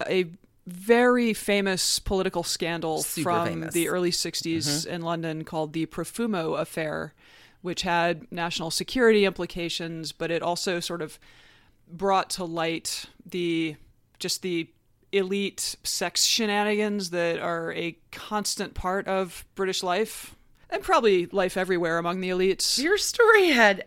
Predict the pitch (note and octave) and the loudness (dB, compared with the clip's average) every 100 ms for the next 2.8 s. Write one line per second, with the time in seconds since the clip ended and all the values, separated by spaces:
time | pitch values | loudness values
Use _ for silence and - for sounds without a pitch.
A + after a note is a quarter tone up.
0 | - D#3 F#3 E3+ E3 D#3 C#3+ C3 A#2+ C3 | 2 4 4 0 0 2 2 0 2 2
1 | A2+ G#2+ A#2 B3+ C4 A3 - - - A3+ | 2 0 6 6 6 2 -2 -6 2 4
2 | F#4 B3+ A3 - G#3 F#3+ F#3+ - | 4 2 2 2 2 2 2 -2